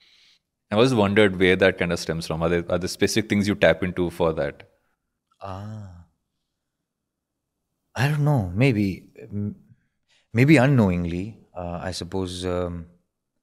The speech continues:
Speaker 2: yeah, it has to be. Because when it comes to craft, I don't think I like to dive into that. I think, um, I play with a lot of rhythm and breath. Uh, at least I like to think so. But,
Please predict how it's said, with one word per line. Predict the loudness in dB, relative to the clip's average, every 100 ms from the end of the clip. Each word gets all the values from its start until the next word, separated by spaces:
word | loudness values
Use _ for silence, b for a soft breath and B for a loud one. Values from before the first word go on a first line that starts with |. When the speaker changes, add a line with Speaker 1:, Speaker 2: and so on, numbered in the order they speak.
| _ _ _ _ _ _ _ _
Speaker 2:
yeah, | -2 0 -2 -8 -10
it | -2
has | 0 -2
to | -6
be. | -10 -10 -14 _ _ _
Because | -6 -2 -2 -4 -10 _ _
when | -6 -4
it | -2
comes | -2 -2 -2
to | -4
craft, | -2 0 0 -6 -20 -20 _ -20 -12
I | -8
don't | -6 -6
think | -6 -4
I | -2
like | -2 -4
to | -6
dive | -6 -4 -4
into | -6 -8
that. | -8 -8 -12 _ _ _ _ _ _ _ _ -16
I |
think, | -10 -10 -8
um, | -6 -6 -8 -14 _ _ _ _
I | -14
play | -6 -2 -2
with | -2
a | -4
lot | -6
of | -6 -6
rhythm | -6 -6 -8
and | -8 -12 -16
breath. | -10 -8 -8 -10 -20 _ _ _ _ _ _ _ _ _ _ _ _
Uh, | -14 -14 -14 -16 -20
at | -10
least | -4 0
I |
like | 2 2 0
to | -4
think | -6 -6
so. | -6 -8 -4
But, | -4